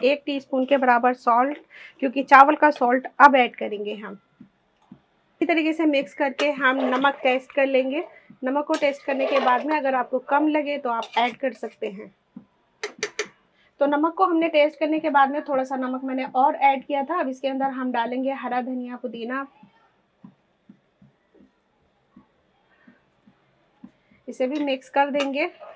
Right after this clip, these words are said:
और हाई flame पर हम इसमें दो pressure आ जाने देंगे।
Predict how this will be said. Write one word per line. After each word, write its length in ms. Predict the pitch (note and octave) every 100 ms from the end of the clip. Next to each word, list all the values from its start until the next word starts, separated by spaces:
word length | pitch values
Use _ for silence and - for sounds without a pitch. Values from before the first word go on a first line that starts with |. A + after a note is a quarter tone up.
| -
और 160 | B3+ C4+
हाई 340 | - B3+ D#4
flame 300 | F4+ F4 D4+
पर 180 | D4+ D#4
हम 160 | D4 C#4
इसमें 360 | C4+ C#4 D4
दो 160 | A3 C#4+
pressure 380 | D#4 C4+ C4 C4+
आ 100 | A#3
जाने 300 | G#3+ G#3+ A3
देंगे। 320 | G#3 G3+ G3+